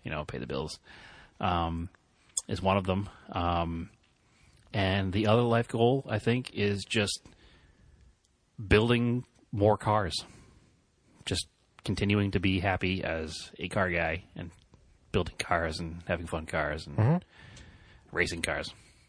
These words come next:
Speaker 1: That's it.
Speaker 2: All right.
Speaker 1: So thanks, Jeremy. It's a good question.
Speaker 2: All right. Well, anyway, uh, let's, uh, plug our social media.
Speaker 1: I have an important plug today to do before
Speaker 2: You
Speaker 1: we do
Speaker 2: do?
Speaker 1: our social media.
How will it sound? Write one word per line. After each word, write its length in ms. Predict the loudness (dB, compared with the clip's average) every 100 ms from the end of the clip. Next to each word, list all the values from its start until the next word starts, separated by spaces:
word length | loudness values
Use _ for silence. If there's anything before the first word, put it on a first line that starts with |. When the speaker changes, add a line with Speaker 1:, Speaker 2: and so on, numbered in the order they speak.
| _ _ _ -18
Speaker 1:
That's 200 | -10 -6
it. 180 | -6 -6 _ 0
Speaker 2:
All 100 | 2
right. 180 | 4 0 -6 _ _ _ _ _ -14
Speaker 1:
So 100 | -4
thanks, 200 | -2 -2
Jeremy. 200 | -4 -6
It's 80 |
a 40 | -8
good 60 | -10
question. 300 | -10 -12 -18 -20 _ 0
Speaker 2:
All 60 | 2
right. 200 | 0 -6 -20 -20 -20 _ _ _ _ _ _ _ 4
Well, 80 | 4
anyway, 320 | 4 2 -4 -8 -20 _ _ -20 -18 2
uh, 540 | 4 6 4 4 4 0 -6 _ _ -20 _ -4
let's, 220 | 0 2
uh, 240 | 4 2
plug 220 | 2 4
our 80 | 4
social 280 | 2 2 4
media. 320 | 4 4 2 -2 _ -20 -16 -8 0
Speaker 1:
I 140 | 2 2
have 140 | 0
an 80 | -2
important 400 | 0 0 0 0
plug 260 | 2 2 -2
today 420 | -6 -2 -2 -2 -6
to 80 | -2
do 180 | 0 2
before 260 | 0 4
Speaker 2:
You 40 | 4
Speaker 1:
we 40 |
do 160 | 8 6
Speaker 2:
do? 40 | 6
Speaker 1:
our 40 |
social 260 | 0 -6 -4
media. 360 | -4 -4 -6